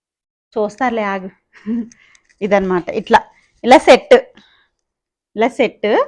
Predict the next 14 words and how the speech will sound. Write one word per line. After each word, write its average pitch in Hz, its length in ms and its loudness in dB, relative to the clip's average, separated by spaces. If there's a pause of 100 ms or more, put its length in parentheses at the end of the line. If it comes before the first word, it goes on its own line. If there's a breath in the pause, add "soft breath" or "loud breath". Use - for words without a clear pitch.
(960)
ఇది 240 180 0
వచ్చేసి 349 840 0
త్రీ 269 300 0
ఫిఫ్టీ 269 360 -4
పడిందంట 226 520 -2
గైస్, 185 320 -4
త్రీ - 380 -8
ఫిఫ్టీ. - 420 -14 (1600)
ఓకే, 370 400 -6
నెక్స్ట్ 240 400 -6 (400 soft breath)
ఇది 269 120 -2
కూడా 302 120 6
డైలీ 262 340 4
వేర్కే 269 580 2